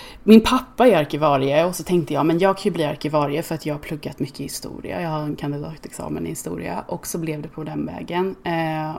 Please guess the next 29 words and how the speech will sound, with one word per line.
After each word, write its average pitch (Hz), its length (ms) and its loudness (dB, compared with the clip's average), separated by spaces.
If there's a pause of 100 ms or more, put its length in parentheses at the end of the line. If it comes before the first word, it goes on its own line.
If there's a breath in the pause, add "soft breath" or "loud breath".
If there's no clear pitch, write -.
och - 200 -10
sen 165 260 -8
så - 160 -10
har 202 120 -2
jag 170 300 -6
i 170 40 -12
princip, - 460 -8
alltså 175 180 -8
jag 165 180 -8
går, 220 220 0
det 214 100 0
är 220 40 0
någonting 214 320 -4
jag 165 100 -6
går 170 140 -6
igång 180 360 -4
på 147 160 -10
där, 151 140 -8
lite 160 220 -8
som 156 140 -8
för 151 100 -10
dig 156 100 -6
med 151 120 -6
symboler. 165 520 -6
Jag 170 360 -4 (300)
har 220 300 0
ju 180 200 -2
otroligt 202 720 -2
mycket - 460 -8